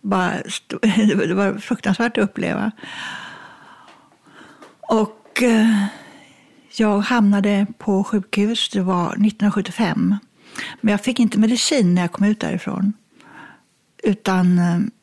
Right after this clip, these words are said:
inte förrän åttiosex fick jag medicin som jag fick ta dagligen.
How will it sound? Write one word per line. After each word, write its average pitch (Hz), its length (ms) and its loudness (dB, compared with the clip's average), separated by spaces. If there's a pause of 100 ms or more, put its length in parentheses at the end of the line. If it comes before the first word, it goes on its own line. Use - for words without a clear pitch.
(220)
inte 202 260 2
förrän 190 260 0 (760)
åttiosex - 840 -2 (680)
fick - 260 -2
jag 190 100 2
medicin 185 460 0
som 185 120 -6
jag 170 80 -2
fick 185 180 -6
ta 175 240 -2
dagligen. 185 800 -2